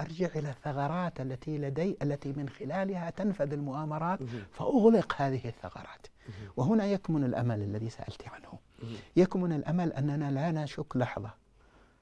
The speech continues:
Speaker 1: سجلوا هذا الكلام لديكم.
Speaker 2: حاضر.
Speaker 1: كنت حيا أو ميتا.
Speaker 2: مهم. الله يعطيك
Speaker 1: اليمن
Speaker 2: العافية.
Speaker 1: وقتها مقبل.
Speaker 2: مهم.
Speaker 1: ولن يمر بإذن الله عز وجل.
Speaker 2: نهضة، إيقاف حرب ونهضة تقسيم.
Speaker 1: لن يمر بإذن الله عز وجل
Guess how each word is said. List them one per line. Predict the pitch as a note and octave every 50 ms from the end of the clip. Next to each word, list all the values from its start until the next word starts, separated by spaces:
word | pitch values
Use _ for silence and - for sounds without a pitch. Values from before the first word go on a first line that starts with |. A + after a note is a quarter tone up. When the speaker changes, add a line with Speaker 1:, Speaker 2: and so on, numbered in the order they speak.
| _ - - -
Speaker 1:
سجلوا | - - C3+ B2+ B2+ C3+ C3+ C3+ B2+
هذا | C#3 C#3+ C#3 C3+
الكلام | C#3 - - C3+ C#3+ D3+ D3+
لديكم. | D3+ D3+ C#3+ A2 G#2 - - - - - - - -
Speaker 2:
حاضر. | B2 A#2+ A2+ B2+ A2 - - - _ _
Speaker 1:
كنت | - - C3 B2 -
حيا | B2 - C#3+ D3 D3+ D3 C3+ - -
أو | C#3 D3
ميتا. | C#3+ B2+ G#2 F#2+ G2 - - - - - - - - -
Speaker 2:
مهم. | B2 A2 G#2+ G#2 G2 - - - - - -
الله | A2 A2+
يعطيك | A2+ - - A#2
Speaker 1:
اليمن | C3+ C#3+ C3+ C3 B2+ C3+ C3+
Speaker 2:
العافية. | C3+ C3 B2
Speaker 1:
وقتها | A#2+ C3+ - - - C#3 A#2+ - G#2+ A2+
مقبل. | - A#2 - - G2+ G#2 A2 A2 - - - _ _ _ _ _ _ _
Speaker 2:
مهم. | - - D#2+ G2 F#2+ F2 - _ _ _ - - _ -
Speaker 1:
ولن | A2+ A2 A2+ B2 C#3 C#3 C3+ A#2+ A#2
يمر | A#2 B2 C3+ C3 A#2+
بإذن | G#2 A#2+ - - D#3+ D#3 C#3+ B2+
الله | G#2 A2+ A2
عز | G#2+ B2+ B2 A2+ G#2+ - -
وجل. | - - - - - - C#3 E3+
Speaker 2:
نهضة، | G#3 F#3+ F#3 F3 G3 F#3
إيقاف | - E3+ - - D#3+ -
حرب | - - C4 A#3 F#3
ونهضة | A#3 G3+ D3+ C3 B2 C3
تقسيم. | B2 - - B2 A#2+
Speaker 1:
لن | D3 D#3 D#3 D3
يمر | C#3+ C#3+ C3+ C3+ C3+ C#3 B2+ A2
بإذن | G#2 A2+ A2+ - E3 D3 C#3 C#3+ C#3+
الله | C3 C3 C3 C3 C3+ C3 C3
عز | C3 C3 B2+ A#2
وجل | A2 G#2+ A2 - - - B2+ -